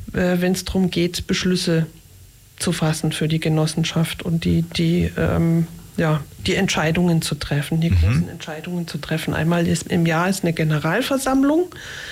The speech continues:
Speaker 1: Es gibt aber auch Gremien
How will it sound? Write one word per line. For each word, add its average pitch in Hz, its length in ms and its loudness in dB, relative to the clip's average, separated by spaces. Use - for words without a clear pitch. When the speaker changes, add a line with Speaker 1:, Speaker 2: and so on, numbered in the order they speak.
Speaker 1:
Es - 180 -4
gibt 196 240 -2
aber 170 240 0
auch - 340 -4
Gremien 233 1000 2